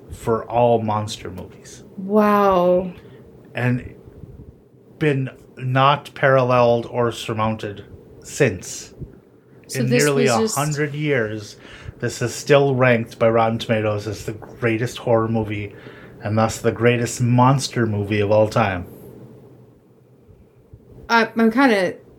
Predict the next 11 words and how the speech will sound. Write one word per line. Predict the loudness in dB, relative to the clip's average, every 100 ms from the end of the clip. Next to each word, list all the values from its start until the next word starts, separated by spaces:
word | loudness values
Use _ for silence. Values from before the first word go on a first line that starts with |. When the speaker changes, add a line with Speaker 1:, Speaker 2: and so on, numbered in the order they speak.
| -20 _ _ -20 -20
Speaker 2:
speechless | -12 -6 0 0 2 0 0
a | 0
little | 2
bit. | 4 4 2 -2 -10
Speaker 1:
Yeah, | 0 4 4
it's | 2
a |
little | 0 0
surprising, | -2 0 2 2 -2
right? | -2 0 0 -4 -20 -4
Speaker 2:
Yeah. | 0 2 2 0 0 -10